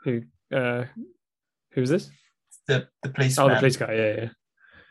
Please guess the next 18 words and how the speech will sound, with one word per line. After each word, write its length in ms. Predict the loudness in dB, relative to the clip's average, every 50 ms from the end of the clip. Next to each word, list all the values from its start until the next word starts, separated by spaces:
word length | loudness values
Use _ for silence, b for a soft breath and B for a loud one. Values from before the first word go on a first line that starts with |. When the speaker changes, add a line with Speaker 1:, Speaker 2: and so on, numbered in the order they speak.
| b b 0
Speaker 2:
Yeah, 300 | 0 2 2 0 -2 -4
I 40 | -2
mean, 160 | 0 2 4
he's 100 | 6 6
up 160 | 6 4 4 0
there, 120 | -6 -2
but, 120 | 0 0 2
like, 220 | 2 0 0 0
that 200 | 0 0 0 0
kind 140 | -2 -2 -2
of, 100 | -2 -2
like, 300 | -2 -2 -2 -2 0 0
"Oh, 120 | 0 2
yeah, 160 | 2 -2 -2 -4
she, 200 | -4 -6 -6 -10 _
she 140 | -6 -6 -4
got 200 | -2 -2 -2 -2
him. 100 | -4 -8